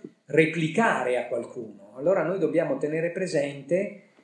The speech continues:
quale era la situazione prevalente del dibattito teorico all'interno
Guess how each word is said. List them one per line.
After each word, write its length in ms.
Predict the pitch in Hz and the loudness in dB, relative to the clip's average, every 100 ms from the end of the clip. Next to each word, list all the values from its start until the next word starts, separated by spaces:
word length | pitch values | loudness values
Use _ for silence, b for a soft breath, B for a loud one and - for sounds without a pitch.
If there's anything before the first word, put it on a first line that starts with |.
| B _ | B _
quale 560 | - 180 196 160 160 | 4 4 4 2 2
era 460 | 180 180 175 180 - | 0 0 -2 -4 -2
la 220 | 147 156 | 0 0
situazione 840 | - 156 - 151 - - 202 160 | 0 -8 -2 -2 -2 -2 0 0
prevalente 840 | - 135 131 147 175 147 127 - 117 | -2 -2 0 2 2 -2 -4 -8 -8
del 160 | 123 120 | -8 -4
dibattito 540 | 127 165 160 - 127 | 0 0 0 -4 -4
teorico 760 | 135 139 127 120 117 - 139 | 0 2 2 2 -2 -6 -2
all'interno 1040 | 127 123 156 143 175 151 131 127 117 107 | -2 -2 -4 0 2 4 2 -2 -6 -8